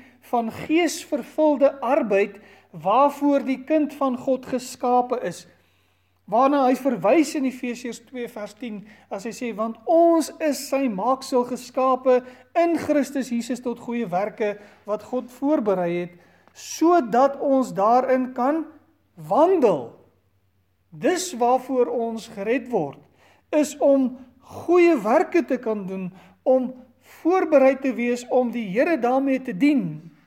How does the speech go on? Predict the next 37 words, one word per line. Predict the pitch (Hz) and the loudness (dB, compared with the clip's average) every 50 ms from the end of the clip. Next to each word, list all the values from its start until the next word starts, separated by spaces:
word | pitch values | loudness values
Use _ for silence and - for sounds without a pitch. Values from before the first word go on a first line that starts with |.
| _ _ _ _ _ _ _ _ _ _ _ _ _ _ _ _ _ _ _ _ _ _ _ _ _ _ _ _ _ _ | _ _ _ _ _ _ _ _ _ _ _ _ _ _ _ _ _ _ _ _ _ _ _ _ _ _ _ _ _ _
'n | 180 170 | -10 -8
Nuwe | 185 233 247 285 | -6 -4 -4 -4
skepsel | 247 - - - 254 226 - - - - 180 170 - | -4 -4 -8 -8 -8 -8 -8 -12 -12 -10 -10 -10 -8
in | - 196 180 | -10 -12 -14
Christus. | 170 - 202 185 170 160 - - 156 - _ _ - - _ _ _ _ _ _ _ _ _ _ _ _ _ _ _ _ _ _ _ _ _ _ | -12 -10 -10 -10 -10 -12 -14 -20 -20 -20 _ _ -20 -20 _ _ _ _ _ _ _ _ _ _ _ _ _ _ _ _ _ _ _ _ _ _
En | 180 165 180 | -18 -16 -16
as | 202 - | -12 -10
jy | 285 277 | -8 -6
dit | 302 277 - | -6 -6 -4
mis, | 208 220 277 208 165 - - - | 0 0 0 0 0 -4 -12 -14
dan | - 196 202 196 196 | -14 -14 -12 -10 -10
mis | 226 240 233 | -10 -10 -10
jy | - 240 180 | -12 -14 -14
die | 208 185 | -14 -14
doel | 170 220 240 233 208 | -10 -8 -8 -8 -10
van | - - 196 190 185 185 | -10 -14 -14 -12 -12 -12
jou, | 180 170 170 - - _ _ - | -12 -12 -14 -16 -18 _ _ -18
van, | 214 190 180 165 - | -14 -14 -14 -14 -12
van | - 180 165 | -12 -14 -12
redding. | 156 175 208 220 196 160 139 139 - _ _ _ _ _ _ _ _ _ _ _ _ _ _ _ _ _ _ _ _ _ _ _ _ _ _ _ _ _ | -10 -10 -10 -10 -10 -12 -14 -16 -20 _ _ _ _ _ _ _ _ _ _ _ _ _ _ _ _ _ _ _ _ _ _ _ _ _ _ _ _ _
Die | 175 175 | -12 -8
doel | 190 240 269 | -6 -4 -4
van | 254 254 247 226 214 | -4 -4 -6 -6 -4
jou | 185 170 | -4 -6
redding | 185 - 247 220 - 220 | -4 -4 -6 -6 -6 -10
is | 180 - | -12 -12
om | 196 175 170 | -12 -16 -14
vrug | - - 247 240 240 - | -10 -10 -10 -10 -10 -16
te | 175 151 | -20 -20
dra. | - 180 160 - - _ _ _ _ _ _ _ _ _ _ _ _ _ _ _ _ _ _ _ _ _ _ _ _ _ _ _ _ _ _ _ _ _ | -18 -18 -18 -18 -18 _ _ _ _ _ _ _ _ _ _ _ _ _ _ _ _ _ _ _ _ _ _ _ _ _ _ _ _ _ _ _ _ _
En | 185 147 | -18 -12
daardie | 151 165 208 254 285 285 269 - | -6 -4 -2 -2 -2 -4 -6 -6
vrug | - - 277 269 - | -4 -4 -4 -4 -4
sluit | - - - 247 254 196 170 | -6 -4 -2 -2 -2 -2 -4
baie | 175 185 214 240 247 | -4 -4 -4 -4 -6
dinge | 208 233 226 226 - - | -6 -6 -8 -8 -8 -6
in, | 262 247 | -6 -6